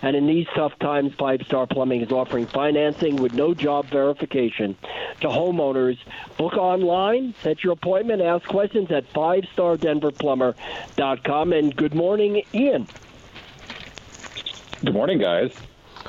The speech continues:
Speaker 1: Morning.
Speaker 2: Hey,
Speaker 1: Hey,
Speaker 2: hey.
Speaker 1: the N C A A has been the feeder system for the N F L and the Broncos, and, uh, we're diving deep into the N C A A, wondering what it will look like in the future. Will there be an N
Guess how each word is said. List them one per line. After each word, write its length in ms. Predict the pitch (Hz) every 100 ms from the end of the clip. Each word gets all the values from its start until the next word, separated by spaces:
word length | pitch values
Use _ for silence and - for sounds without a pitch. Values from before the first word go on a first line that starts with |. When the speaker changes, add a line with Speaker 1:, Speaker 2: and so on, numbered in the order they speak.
| - - - - - - -
Speaker 1:
Morning. 440 | 135 147 180 185
Speaker 2:
Hey, 200 | 151 185
Speaker 1:
Hey, 0 |
Speaker 2:
hey. 0 |
Speaker 1:
the 160 | 180 190
N 160 | 269 269
C 120 | 254
A 240 | 190 175
A 320 | 208 156 139 - - - - -
has 180 | 151 135
been 200 | 170 180
the 80 | 160
feeder 400 | - 262 233 147
system 400 | 170 160 - 151
for 140 | 139 147
the 180 | 143 147
N 140 | 165
F 160 | 165 156
L 320 | 143 196 - - - - - -
and 320 | 156 160 160
the 40 |
Broncos, 840 | 131 135 147 180 226 151 139 139 143 -
and, 360 | 131 123 117
uh, 220 | 139 131 131 - - -
we're 140 | 208
diving 460 | 214 214 233 202 151
deep 280 | 180 269
into 260 | 226 165 156
the 140 | 147
N 140 | 143 139
C 60 | 147
A 100 | 143
A, 60 | 185
wondering 420 | 160 170 151 135
what 180 | 156 226
it 100 | 170
will 180 | 143
look 200 | 143 165
like 260 | 160 143 139
in 120 | 131
the 60 | 117
future. 480 | - 151 - 151 - - - -
Will 320 | - 156 175
there 160 | 175 156
be 300 | 131 190 277
an 80 | 165
N 180 | 135